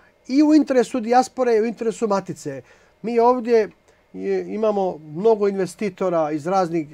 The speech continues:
zemalja, i arapskih, i Turske, i drugih dijelova svijeta. Zašto nam ne bi bio cilj da nam ovdje dođe hiljadu srpskih uspješnih ljudi iz A-, Amerike, iz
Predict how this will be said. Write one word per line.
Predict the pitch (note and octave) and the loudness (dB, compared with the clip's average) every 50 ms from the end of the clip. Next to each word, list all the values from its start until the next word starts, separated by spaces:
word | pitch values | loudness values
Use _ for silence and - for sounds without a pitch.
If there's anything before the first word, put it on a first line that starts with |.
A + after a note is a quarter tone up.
| C#3+ D3 D3+ | -14 -14 -14
zemalja, | C#3+ C#3+ F#3 F3 D#3+ D3+ D3+ C#3+ C3 B2 A#2+ B2 C#3 | -8 -8 -6 -4 -4 -6 -6 -8 -10 -12 -12 -10 -10
i | F3 G3 G3+ F#3 F3 D#3 - _ _ _ _ | -8 -8 -6 -6 -8 -10 -12 _ _ _ _
arapskih, | - E3+ F#3+ F#3+ E3+ C#3 - - - E3+ D#3+ D3 C#3 - | -2 0 0 0 -2 -4 -8 -10 -6 -4 -4 -4 -4 -6
i | G3 G3+ F3+ | -8 -10 -8
Turske, | - F3+ F#3 F#3 F3 - _ - F#3 E3+ D#3 | -6 -6 -6 -6 -6 -10 _ -8 -6 -4 -4
i | C#3+ | -4
drugih | C#3+ F#3+ A3+ A3+ G#3 | -4 -4 -4 -4 -4
dijelova | E3 F3+ G3 G3 F#3+ F3 | -2 -2 -2 -2 -2 -4
svijeta. | - - G3+ F3+ D3+ - D3+ B2+ - _ _ _ _ _ _ | -4 -4 -6 -6 -4 -6 -10 -14 -14 _ _ _ _ _ _
Zašto | D3+ E3+ B3+ B3+ - - C4+ | -8 -6 -6 -4 -2 -2 -2
nam | B3 A#3+ | -2 -2
ne | B3 B3 | -2 -4
bi | B3 | -4
bio | A#3 C4 B3 | -2 -2 -4
cilj | A3 - - C4 B3+ A#3+ | -4 -4 -4 -6 -4 -2
da | G#3+ A3 | -2 -2
nam | G#3+ G#3+ G#3 | -2 0 0
ovdje | A3 A3+ A#3 G#3 G3+ | 0 0 0 0 -2
dođe | F3 F#3+ G#3+ A3 F#3 F3+ G#3 G3 F3+ - _ _ - _ _ _ | 0 0 0 0 0 0 -2 -2 -2 -6 _ _ -20 _ _ _
hiljadu | - - - D#4 D4+ C4 G3+ F3+ F#3 D3+ C#3 _ _ _ | -2 4 4 4 6 4 2 0 -2 -4 -6 _ _ _
srpskih | - - A#3 F3 - - G#3+ F#3 | -10 -8 -8 -8 -6 -8 -6 -6
uspješnih | G3+ G#3+ - - G#3+ F3+ F#3+ G#3 F3+ | -6 -6 -4 -4 -6 -4 -2 -4 -2
ljudi | F3 F3+ F#3+ G3+ F#3 E3+ F3+ F3 D#3+ D3 D3 - - | 0 0 -2 -2 -2 -2 -2 -2 -2 -4 -6 -10 -8
iz | F3+ F#3 D#3+ D#3+ - | -8 -8 -8 -8 -4
A-, | - F3 F#3+ F3 E3 | -2 -2 -2 -2 -2
Amerike, | F3 F3 F3+ F#3+ F#3+ F#3+ E3+ - - F#3 F3 E3+ D3+ - - _ _ _ | -4 -4 -2 -2 -4 -4 -6 -6 -4 -4 -4 -4 -6 -8 -16 _ _ _
iz | - F#3 G3 F3+ D#3+ D#3+ | -8 -6 -6 -6 -8 -10